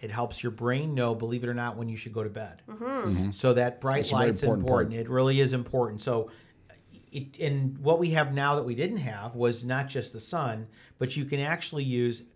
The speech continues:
Speaker 3: Mm-hmm.
Speaker 1: either light.
Speaker 2: Right.
Speaker 1: You know, they have light boxes.
Speaker 3: Oh, yeah.
Speaker 2: Mm-hmm.
Speaker 1: There's a, a interesting development. They have light visors,
Speaker 3: Mm.
Speaker 1: but there's also an interesting technology that just got released, and we're gonna, we're bringing it to Saint Louis. It's called Ayo, A Y O,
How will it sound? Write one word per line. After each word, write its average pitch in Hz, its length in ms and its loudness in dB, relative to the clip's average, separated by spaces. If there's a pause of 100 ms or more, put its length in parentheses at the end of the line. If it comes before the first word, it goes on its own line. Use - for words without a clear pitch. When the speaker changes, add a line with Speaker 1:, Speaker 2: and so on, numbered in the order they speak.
(100)
Speaker 3:
Mm-hmm. 113 240 2
Speaker 1:
either 135 320 4 (220)
light. 123 520 -2 (180)
Speaker 2:
Right. - 240 -12 (200)
Speaker 1:
You 127 100 -2
know, 117 240 2
they 117 140 0
have 110 160 -6
light 120 260 -2
boxes. 117 400 -4
Speaker 3:
Oh, 131 60 4
yeah. 147 240 2
Speaker 2:
Mm-hmm. 131 180 -6
Speaker 1:
There's 127 200 -2
a, 117 380 2
a 127 200 0
interesting 147 480 0
development. 123 440 0
They 123 100 2
have 117 200 0
light 120 240 0 (220)
visors, 120 720 -4
Speaker 3:
Mm. 104 320 0
Speaker 1:
but 131 140 4
there's 139 160 4
also 170 300 6
an 127 120 4
interesting 135 500 -2
technology 117 600 -4
that 113 180 0
just - 220 -6
got 110 160 -2
released, 120 440 -2
and 113 140 -6
we're 113 140 -4
gonna, 113 320 -2
we're 120 80 0
bringing 135 320 0
it 107 100 -4
to 110 60 -10
Saint 104 260 -10
Louis. 127 260 0
It's 113 140 -6
called 113 300 -4 (320)
Ayo, 120 560 0
A 120 160 2
Y 110 440 -2
O, 131 360 -8